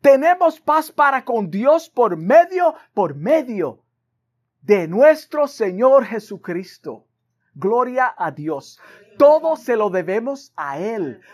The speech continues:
Todo se lo debemos a Él. No termina ahí.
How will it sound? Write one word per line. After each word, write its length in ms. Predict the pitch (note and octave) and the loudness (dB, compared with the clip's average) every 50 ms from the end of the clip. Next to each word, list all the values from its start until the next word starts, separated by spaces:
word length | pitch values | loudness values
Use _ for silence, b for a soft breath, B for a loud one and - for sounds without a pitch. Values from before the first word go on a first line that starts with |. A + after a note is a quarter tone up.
| b b - - | b b -2 2
Todo 400 | B3 C4+ D#4 D#4+ D#4 E4 D#4+ D4 | 4 4 4 4 2 0 -2 -4
se 240 | - - C4+ C4 B3 | -2 -2 -2 0 2
lo 120 | A#3 A3 | 2 2
debemos 520 | G3 G#3 F#3 E3+ E3+ D#3+ E3+ F3+ F3+ - A#3+ | 2 0 -2 -2 -2 -4 -4 -6 -8 -6 -2
a 340 | A3+ B3 C#4 D4 D#4 D4+ | 0 2 4 6 6 6
Él. 160 | D4 C4 G#3 B B B B B | 6 4 0 B B B B B
No 300 | - F3+ G3+ A#3 D4+ D#4+ | -4 0 2 4 4 4
termina 560 | D#4+ E4 D#4 D#4 D4+ D#4 D#4 D4+ D4 D4+ C#4+ D4 | 4 4 4 4 2 -2 -8 -6 -4 -4 -4 -4
ahí. 400 | D#4 E4+ E4 D#4 A#3 D3 - | -4 -4 -4 -6 -8 -10 -14